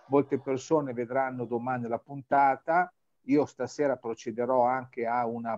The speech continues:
pubblicazione a pagamento, quindi paghiamo cash YouTube, eh, Facebook perché ci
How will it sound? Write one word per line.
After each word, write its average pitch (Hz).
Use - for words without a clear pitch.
pubblicazione 117
a 110
pagamento, 113
quindi 107
paghiamo 110
cash 113
YouTube, 107
eh, 104
Facebook 107
perché 107
ci 104